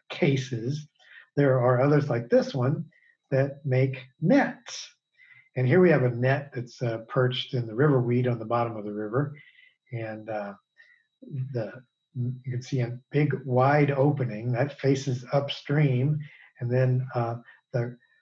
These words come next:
larvae kind of has, positions itself down here, because what it's doing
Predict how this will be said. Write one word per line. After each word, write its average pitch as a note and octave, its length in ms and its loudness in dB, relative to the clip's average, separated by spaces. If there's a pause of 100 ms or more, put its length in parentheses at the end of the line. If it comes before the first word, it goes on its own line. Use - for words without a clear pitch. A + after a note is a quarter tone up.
(220)
larvae C#3 640 4
kind B2+ 180 0
of - 260 -2 (280)
has, A#2 300 -2 (260)
positions C#3 480 0
itself B2 540 -2
down A#2 220 -4
here, E3 600 2 (1120)
because C3+ 320 2
what E3 100 4
it's A#3+ 220 2
doing C3+ 560 2